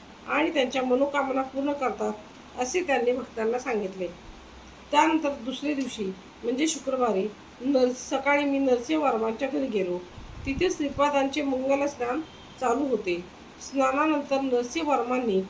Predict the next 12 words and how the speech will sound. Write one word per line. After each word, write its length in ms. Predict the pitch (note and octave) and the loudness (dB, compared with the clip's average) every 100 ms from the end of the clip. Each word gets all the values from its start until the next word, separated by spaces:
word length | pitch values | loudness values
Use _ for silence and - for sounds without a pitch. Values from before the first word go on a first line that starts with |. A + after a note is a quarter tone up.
| - - - - | -8 -20 -14 -8
श्रीपादांना 600 | C4+ C#4 D4 C#4 C4 C4 | -4 0 2 2 0 -2
खाण्यासाठी 680 | C4+ A#3+ A#3 D#4 C4+ G#3+ G#3+ - - - B3 | -6 -2 -2 -2 -4 -4 -6 -8 -20 -18 -6
अनेक 300 | C#4 D#4 D#4 | -2 -2 0
फळे 140 | B3 | 2
आणून 340 | B3 G#3 G#3+ B3+ | 4 4 2 2
दिली, 220 | G3+ F3+ F3 - - - - - - - - | 0 -2 -8 -16 -20 -20 -20 -20 -20 -6 4
परंतु 400 | C#4+ E4 E4+ - | 6 6 2 2
त्यांनी 260 | C4 C4+ | 2 2
केवळ 340 | C4+ C#4 A#3 G#3 | 0 2 4 4
एकच 440 | G#3+ - G4+ - | 2 2 0 -2
केळं 360 | - C#4 A#3+ B3+ | -2 4 6 6
घेतलं. 380 | B3 - F#3+ | 2 -4 -2